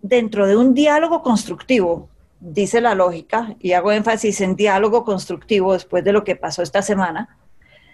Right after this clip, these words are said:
dar los criticismos o cuáles son las críticas que yo tengo frente a la posición del otro y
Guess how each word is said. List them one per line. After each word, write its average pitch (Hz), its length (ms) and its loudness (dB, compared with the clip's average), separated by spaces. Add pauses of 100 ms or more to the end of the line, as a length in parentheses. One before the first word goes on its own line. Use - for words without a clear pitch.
dar 254 520 0
los 285 220 0
criticismos 240 800 2
o 214 160 0
cuáles 226 200 2
son 254 100 4
las 262 120 2
críticas 277 420 0
que 214 120 0
yo 220 160 2
tengo 240 280 4
frente 226 300 0
a 190 40 2
la 185 140 0
posición 190 460 -2
del 240 160 4
otro 247 480 2
y 285 360 0